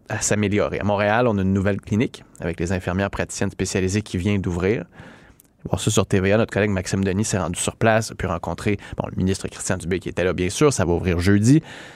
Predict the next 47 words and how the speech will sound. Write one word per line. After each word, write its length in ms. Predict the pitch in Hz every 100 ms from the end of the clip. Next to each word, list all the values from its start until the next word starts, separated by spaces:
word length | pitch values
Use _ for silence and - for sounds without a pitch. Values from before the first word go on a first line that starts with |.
| - - - _ _ _ _ -
Mais 60 |
c'est 160 | 92 -
d'essayer 380 | 104 101 123 135
de 80 | 120
voir 420 | 117 135 147 135
comment 380 | - 117 117 135
ces 200 | 120 107
infirmières-là 680 | 104 - 104 110 101 98
vont 240 | 117 123 110
jongler, 560 | 113 110 107 110 123
là. 80 | 95
Il 20 |
y 80 | 82
en 60 | 90
a 80 | 98
beaucoup 300 | 104 - 131
là-dedans 340 | 107 101 123
qui 140 | -
vont 100 | 104
juste 160 | 95 101
faire 180 | 123 110
du 100 | -
temps 160 | 113
supplémentaire 600 | 110 - 110 101 95 117
à 100 | 104
l'intérieur 520 | 104 110 107 104 110 120
de 40 |
la 80 | 107
clinique 300 | - 104 113
pour 160 | -
pouvoir 320 | - 113 117 104
offrir 400 | 95 - 131 117
d'autres 300 | 117 - 110
plages. 440 | 113 113 127 131 - - -
En 80 | -
tout 140 | -
cas, 60 | - - - _ _ _ _ - -
on 100 | 107
va 80 |
avoir 180 | 101 123
la 320 | 117 90 60 - -
présidente 300 | - 107 113
de 60 | 110
l'Association 680 | 95 110 - 113 95 - 117
des 160 | 98
infirmières, 580 | 98 - 90 95 98 98
euh, 80 | 87